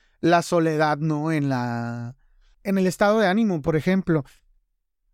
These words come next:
Cuando, por ejemplo, vemos el edificio que ella está buscando para, para comenzar, para poner ahí la librería,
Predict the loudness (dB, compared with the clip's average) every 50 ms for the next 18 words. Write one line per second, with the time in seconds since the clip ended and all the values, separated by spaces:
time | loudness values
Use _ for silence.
0 | _ _ -4 -2 0 0 0 0 2 0 2 2 2 0 0 0 0 0 0 0
1 | 0 0 0 0 -2 -2 -2 -2 -2 -2 -2 -2 -4 -4 -4 -4 -4 -2 -2 -2
2 | -2 0 0 0 0 2 0 0 0 -2 -2 -2 -4 -4 -4 -4 -6 -4 -2 -2
3 | 0 0 -2 -2 0 -2 0 0 0 -2 -2 -4 -4 -6 -8 -10 -12 -14 -18 _
4 | _ _ _ _ -4 -2 -2 0 0 0 0 0 0 0 -2 -2 -2 0 -2 -2
5 | -2 -4 -4 -2 0 0 0 0 0 0 0 0 0 -2 -2 -2 0 0 0 -2
6 | -2 -6